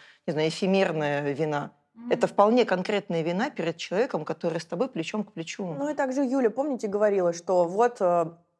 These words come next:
Speaker 3: она там должна была какой-то долг этой
Speaker 1: А я
Speaker 3: организации.
Speaker 1: списала,
Speaker 2: Да.
Speaker 1: я
Speaker 3: Да, а
Speaker 1: все
Speaker 3: он
Speaker 1: это.
Speaker 3: списал и сказал,
Speaker 1: Это
Speaker 3: то, что он
Speaker 1: такая
Speaker 3: свои отдаст. Да,
Speaker 1: благодарность
Speaker 3: это
Speaker 1: тут же,
Speaker 3: благодарность.
Speaker 1: конечно, это привязывает еще сильнее. Как я могу такого человека предать?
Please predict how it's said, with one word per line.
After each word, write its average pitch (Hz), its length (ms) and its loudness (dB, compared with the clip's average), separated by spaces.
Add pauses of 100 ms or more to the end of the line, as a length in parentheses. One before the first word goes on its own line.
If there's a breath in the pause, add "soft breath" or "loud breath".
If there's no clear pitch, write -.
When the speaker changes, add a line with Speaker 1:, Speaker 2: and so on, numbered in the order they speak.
(400)
Speaker 3:
она 175 200 0
там 175 160 0
должна 180 360 2
была 175 300 4
какой-то 170 360 0
долг 175 420 4
этой 170 140 0
Speaker 1:
А 160 40 4
я 156 40 0
Speaker 3:
организации. 214 720 4
Speaker 1:
списала, - 260 -6
Speaker 2:
Да. 202 280 0
Speaker 1:
я 160 80 0
Speaker 3:
Да, 190 320 8
а 180 160 8
Speaker 1:
все 185 140 6
Speaker 3:
он 220 80 2
Speaker 1:
это. 165 140 -4
Speaker 3:
списал 269 680 4
и 190 180 -4
сказал, 196 260 2
Speaker 1:
Это 214 80 2
Speaker 3:
то, 190 60 4
что 202 160 6
он 202 80 4
Speaker 1:
такая 269 80 4
Speaker 3:
свои 208 440 6
отдаст. 233 480 6
Да, 190 300 6
Speaker 1:
благодарность - 0 -
Speaker 3:
это 180 100 0
Speaker 1:
тут 226 260 4
же, 226 160 4
Speaker 3:
благодарность. 185 220 6
Speaker 1:
конечно, 190 300 -2
это 175 180 -4
привязывает 208 680 0
еще 185 200 -8
сильнее. 175 260 -4
Как 233 240 0
я 226 60 0
могу 202 240 0
такого 170 360 -4
человека 175 500 -6
предать? 147 580 -4